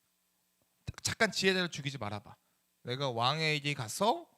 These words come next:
꿈과 그 해석을 알려줄 거니까"라고 이야기해요.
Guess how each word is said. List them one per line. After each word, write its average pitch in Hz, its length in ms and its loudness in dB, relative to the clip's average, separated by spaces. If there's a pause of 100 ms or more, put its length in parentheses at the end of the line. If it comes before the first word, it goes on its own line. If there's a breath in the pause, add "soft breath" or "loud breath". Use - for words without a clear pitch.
(380)
꿈과 180 680 -2
그 160 60 -6
해석을 151 340 -6
알려줄 110 400 -10
거니까"라고 - 960 -12
이야기해요. 95 420 -10